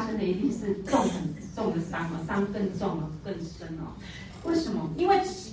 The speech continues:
这个人的问题就是这样子啊，而且我们又有七情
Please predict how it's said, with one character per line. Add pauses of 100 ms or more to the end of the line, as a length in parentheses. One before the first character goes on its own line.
(120)
这
个
人
的
问
题
就
是
这
样 (120)
子
啊， (380)
而
且
我
们
又
有
七
情